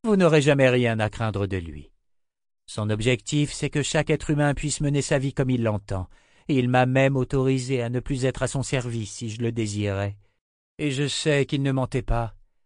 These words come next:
Je suis resté parce que je veux l'aider, être l'allié d'un homme de bien, plus l'esclave d'un tyran.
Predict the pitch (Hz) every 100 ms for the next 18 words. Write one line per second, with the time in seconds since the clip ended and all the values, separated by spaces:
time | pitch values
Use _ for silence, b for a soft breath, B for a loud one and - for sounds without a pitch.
0 | _ _ _ - 170 151 - 160 156 -
1 | 160 165 - 156 156 139 170 143 123 117
2 | 113 104 b b - 170 156 - 160 165
3 | 165 160 156 151 151 156 147 131 123 117
4 | 113 107 b b - 190 170 151 131 120
5 | 123 - 135 117 101 110 107 - 101 92
6 | 82